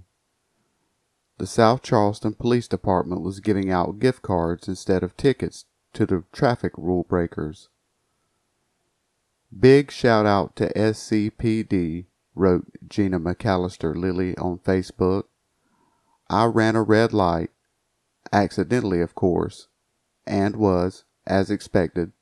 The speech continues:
pulled over. The officer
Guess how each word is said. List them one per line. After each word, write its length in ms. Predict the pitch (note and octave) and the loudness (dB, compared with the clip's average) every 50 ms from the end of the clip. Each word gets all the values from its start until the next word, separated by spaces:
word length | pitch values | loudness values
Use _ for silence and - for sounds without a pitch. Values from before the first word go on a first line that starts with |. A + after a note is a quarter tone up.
| _ _ _ _ _ | _ _ _ _ _
pulled 320 | - A#2+ G#2+ F#2+ G2 G2+ | 4 6 6 6 6 6
over. 460 | G#2 A#2 A2 F#2+ - F2 D#2+ - - _ _ _ _ _ _ _ _ _ _ _ _ _ _ _ _ _ _ _ _ _ _ | 6 4 4 2 0 -2 -6 -6 -8 _ _ _ _ _ _ _ _ _ _ _ _ _ _ _ _ _ _ _ _ _ _
The 100 | - - | 0 2
officer 540 | D#2+ F#2+ G2 F#2+ - A2 - - G2+ A2+ | 2 2 2 0 -2 -6 -6 -4 -4 -4